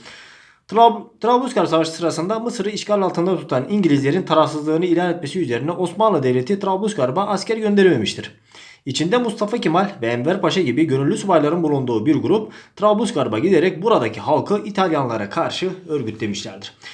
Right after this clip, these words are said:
Sevgili arkadaşlarım, Mustafa Kemal gazeteci şerif lakabıyla giderken Enver Paşa kuyumcu Hamdi lakabıyla gitmiştir. Bunları bilmemiz lazım.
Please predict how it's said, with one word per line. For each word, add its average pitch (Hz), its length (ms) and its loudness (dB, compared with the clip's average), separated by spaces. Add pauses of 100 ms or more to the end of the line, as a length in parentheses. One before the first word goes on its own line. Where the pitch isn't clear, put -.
(120)
Sevgili 247 320 4
arkadaşlarım, 113 480 2 (300)
Mustafa 254 420 -4
Kemal 220 400 2 (400)
gazeteci 233 640 0
şerif - 480 0 (480)
lakabıyla 160 600 4
giderken 233 720 0 (600)
Enver 185 380 0
Paşa 214 600 2 (320)
kuyumcu 185 440 4
Hamdi 190 360 4
lakabıyla 143 520 0
gitmiştir. 101 600 -12 (160)
Bunları 165 380 4
bilmemiz 123 440 0
lazım. 104 300 -8